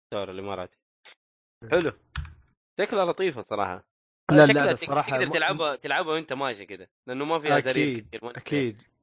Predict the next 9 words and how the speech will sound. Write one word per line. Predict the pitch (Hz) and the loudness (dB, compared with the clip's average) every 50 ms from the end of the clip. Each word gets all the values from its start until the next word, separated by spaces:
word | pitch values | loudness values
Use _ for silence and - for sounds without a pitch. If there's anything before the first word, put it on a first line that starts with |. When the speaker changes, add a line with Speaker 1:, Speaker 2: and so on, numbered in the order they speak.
| _ _ _ - | _ _ _ 0
Speaker 2:
بس | 143 156 156 107 107 107 117 - | 2 2 2 2 0 -4 -6 -8
سبن. | - 131 160 | -4 0 0
Speaker 1:
سبن. | 156 139 110 101 - _ _ _ _ - | 0 0 -2 -8 -16 _ _ _ _ -2
Speaker 2:
ضغط | 160 170 160 - 147 | 0 0 0 0 -2
سبن | 131 - - 143 160 185 214 208 180 | -8 -8 -6 -2 -2 0 0 -2 -6
والحظ | 165 147 147 143 131 - 185 196 | -6 -4 -4 -4 -4 -2 -2 -2
Speaker 1:
إيه. | 143 131 113 104 - _ _ _ _ _ _ _ - | -2 -2 -6 -12 -16 _ _ _ _ _ _ _ -10
Speaker 2:
صب. | - - 139 120 - _ - _ _ _ _ _ - | -4 -4 -4 -4 -4 _ -20 _ _ _ _ _ -6
يلا. | 165 165 147 123 120 117 | -2 -2 -2 -2 -4 -12